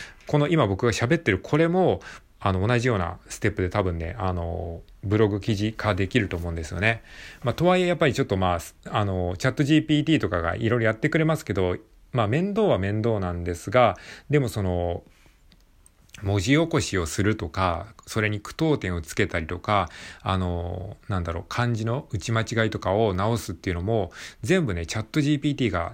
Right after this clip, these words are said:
できるんですよね。つまりその句読点を入れるっていうのは、あの、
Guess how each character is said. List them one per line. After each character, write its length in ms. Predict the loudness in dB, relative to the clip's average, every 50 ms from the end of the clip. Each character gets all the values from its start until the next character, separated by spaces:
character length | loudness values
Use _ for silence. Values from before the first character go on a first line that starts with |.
| -6
で 140 | -4 -4 -4
き 200 | -4 0 0 0
る 120 | 0 0 -4
ん 40 |
で 80 | -6 -8
す 80 | -8 -10
よ 140 | -10 -10
ね。 260 | -8 -8 -8 -8 -10 -14 _ -20 -20 -20 -20 -20 -20 _ -12
つ 140 | -2 0 2
ま 120 | 2 2
り 60 | 0
そ 120 | -2 -2 -4
の 100 | -4 -4
句 100 | -6 -2
読 240 | 0 2 2 2
点 140 | 2 0 0
を 20 | 0
入 80 | 2
れ 80 | 2 2
る 80 | 2
っ 20 | 0
て 160 | -2 -4 -4
い 20 |
う 40 | -4
の 100 | -2 0
は、 360 | 2 2 2 2 0 -2 -6 -12 _ -6
あ 160 | -4 -2 -2
の、 720 | 0 -2 -4 -4 -6 -6 -6 -8 -8 -8 -10 -10 -12 -12